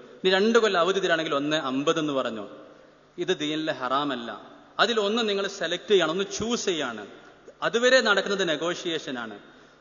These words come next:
ഒന്ന് നിങ്ങൾ ഉറപ്പിച്ചു കഴിഞ്ഞാൽ അത് ഇടപാടാണ്. ആ ഇടപാട് നടന്ന ആ സംഖ്യയുടെ മുകളിൽ ഇനി കൂടാൻ പാടില്ല.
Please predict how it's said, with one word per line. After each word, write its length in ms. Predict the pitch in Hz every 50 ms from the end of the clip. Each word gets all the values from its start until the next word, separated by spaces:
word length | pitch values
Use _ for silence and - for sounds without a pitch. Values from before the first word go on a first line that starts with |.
| _ -
ഒന്ന് 220 | 165 202 240 247
നിങ്ങൾ 160 | 233 233 208 190
ഉറപ്പിച്ചു 420 | 175 185 185 - 247 - - 226 202
കഴിഞ്ഞാൽ 260 | 202 190 196 208 190
അത് 120 | 180 170
ഇടപാടാണ്. 720 | 165 151 151 160 160 185 190 185 175 160 147 131 113 110 - - - - - -
ആ 220 | 190 240 277 277 208
ഇടപാട് 640 | 202 202 202 226 226 220 269 277 277 277 254 233
നടന്ന 340 | 214 196 190 196 196 214 240
ആ 220 | 254 208 202 214
സംഖ്യയുടെ 580 | 214 - - 190 175 170 175 165 196 202 196 196
മുകളിൽ 320 | 185 170 151 170 185 175
ഇനി 100 | 156 165
കൂടാൻ 340 | 170 - 147 143 143 147 143
പാടില്ല. 560 | 131 131 120 117 110 110 104 98 - - -